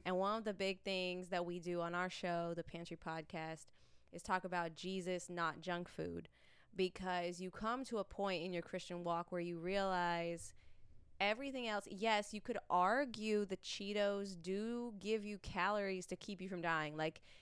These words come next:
if you're in the desert and you're starving, but there's some Cheetos, you're not gonna say, "No, that's junk food, I'll pass," right? Like, it'll sustain you for a little while.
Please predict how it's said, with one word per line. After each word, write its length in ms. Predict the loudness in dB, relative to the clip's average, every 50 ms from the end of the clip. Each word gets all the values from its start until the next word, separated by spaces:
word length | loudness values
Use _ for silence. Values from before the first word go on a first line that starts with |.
| -10 -6
if 180 | -6 -6 -4
you're 220 | -2 0 2 2 2
in 180 | 0 0 0
the 80 | -2 -2
desert 520 | 0 4 6 6 6 6 6 4 2 2 2
and 160 | 2 0 0
you're 100 | 0 -2
starving, 920 | -2 -4 0 4 6 8 8 8 6 6 4 2 2 0 -2 -2 -6 -8 -10 -12 -14 -16 -16 -6 -4
but 120 | -4 0 4
there's 200 | 4 4 4 2
some 140 | -2 -6 -6
Cheetos, 560 | -4 -4 -2 2 6 8 8 8 8 6 4
you're 100 | 2 2
not 140 | 2 2 2
gonna 100 | 0 0
say, 160 | 2 2 2
"No, 160 | 4 4 4
that's 220 | 4 4 2 2 0
junk 360 | -4 -4 -2 -2 -2 -4 -4
food, 360 | -4 -2 0 0 0 0 0
I'll 200 | 2 4 4 4
pass," 520 | 2 0 -2 0 2 2 2 2 0 -2 0
right? 160 | 0 2 2
Like, 140 | 0 -2 0
it'll 240 | 0 2 2 2 0
sustain 600 | -2 -4 -4 -6 -4 -2 0 0 2 0 0 -2
you 120 | -2 -4 -4
for 220 | -4 -4 -2 -2
a 60 | -2 0
little 260 | 0 0 0 0 0
while. 460 | 0 0 0 0 0 0 0 0 -2